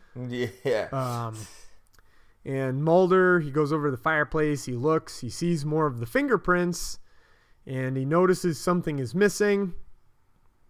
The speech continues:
Speaker 2: And so, boy, there's a lot that goes on in this episode. Holy moly. I took eight pages
Speaker 1: There really
Speaker 2: of notes on this,
Speaker 1: is.
Speaker 2: by the way. A lot happens.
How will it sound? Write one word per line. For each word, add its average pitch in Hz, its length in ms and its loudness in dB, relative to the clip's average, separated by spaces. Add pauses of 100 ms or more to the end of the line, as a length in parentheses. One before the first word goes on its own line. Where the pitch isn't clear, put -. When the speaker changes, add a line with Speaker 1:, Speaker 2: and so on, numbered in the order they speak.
(420)
Speaker 2:
And 123 240 -8
so, 135 600 0 (480)
boy, 180 160 2
there's 110 160 -6
a 110 40 -8
lot 165 300 -4
that - 120 -6
goes 113 200 -6
on 156 220 -4
in 104 100 -10
this 110 160 -14
episode. 117 460 -8
Holy 190 240 -4
moly. 113 440 -8
I - 80 -8
took - 240 -2
eight 156 240 -2
pages 165 260 0
Speaker 1:
There 151 120 2
really 202 240 6
Speaker 2:
of 139 60 -4
notes - 40 -2
on 120 220 0
this, 113 140 -8
Speaker 1:
is. - 80 -18
Speaker 2:
by 123 100 -10
the 113 100 -6
way. 107 280 -8 (260)
A - 40 -14
lot 170 320 6
happens. 117 720 2